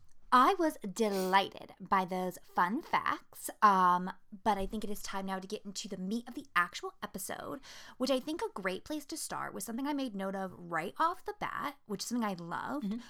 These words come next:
Speaker 1: which is, um, the atmosphere of this movie. Like, it's so perfectly atmospheric.
Speaker 2: I had the same note.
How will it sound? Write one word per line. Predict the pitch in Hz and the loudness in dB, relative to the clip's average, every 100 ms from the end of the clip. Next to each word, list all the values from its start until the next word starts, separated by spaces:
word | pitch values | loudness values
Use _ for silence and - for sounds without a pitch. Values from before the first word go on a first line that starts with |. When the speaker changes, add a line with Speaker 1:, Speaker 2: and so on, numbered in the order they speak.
| - | -14
Speaker 1:
which | - 226 226 - - | 2 2 2 -2 0
is, | 214 202 196 190 - - | 0 2 0 -4 -4 0
um, | 190 175 170 170 _ _ _ _ - | 2 2 -2 -8 _ _ _ _ -10
the | 202 226 233 220 - _ | -2 2 2 0 -4 _
atmosphere | 180 170 247 269 - 320 339 370 359 | 6 6 4 -4 -4 -4 -2 -2 0
of | 202 185 | 0 0
this | 208 190 | -4 -4
movie. | 170 214 294 | -4 -4 -2
Like, | 220 214 | -2 -4
it's | - | -6
so | - 214 | -2 -2
perfectly | - - 196 226 - 226 | -2 -6 -6 -8 -10 -2
atmospheric. | 160 - 190 - 190 - 302 | -2 -2 -6 -8 -6 -2 4
Speaker 2:
I | 294 | 8
had | 349 370 | 8 8
the | 359 | 4
same | - 370 311 320 311 277 | 6 6 6 6 6 6
note. | 311 370 349 | 8 8 6